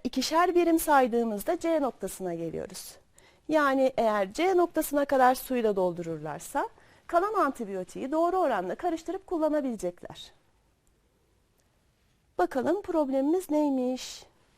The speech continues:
Dinçer Ankara'dan Samsun'a hızlı trenle gitmeyi planlıyormuş.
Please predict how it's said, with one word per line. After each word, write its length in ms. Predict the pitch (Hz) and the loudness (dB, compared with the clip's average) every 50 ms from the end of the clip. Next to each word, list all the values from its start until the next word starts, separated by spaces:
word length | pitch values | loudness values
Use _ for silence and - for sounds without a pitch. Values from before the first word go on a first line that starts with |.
| _ _ _ - - - - - - - - _ _ _ 247 | _ _ _ -20 -20 -20 -20 -20 -20 -20 -20 _ _ _ 6
Dinçer 580 | 320 359 403 427 - - 381 349 349 359 381 - - | 8 8 8 8 4 4 6 6 6 6 4 2 4
Ankara'dan 680 | - 302 330 339 339 - 294 233 226 202 202 196 208 226 | 6 6 6 6 4 2 2 2 2 2 2 2 0 0
Samsun'a 500 | - - 311 330 320 320 - 277 311 349 | 0 0 0 0 0 0 0 0 0 0
hızlı 300 | 349 349 320 320 349 339 | 2 0 0 0 0 -2
trenle 420 | - 302 254 214 202 254 349 392 | 0 -2 -2 0 0 0 0 0
gitmeyi 360 | 320 311 - 269 269 262 262 | 0 0 0 0 0 0 0
planlıyormuş. 840 | - - 220 202 185 170 165 160 156 151 - 175 - - - - - | -2 -4 -4 -2 -2 -2 -2 -4 -6 -6 -10 -12 -14 -16 -16 -16 -18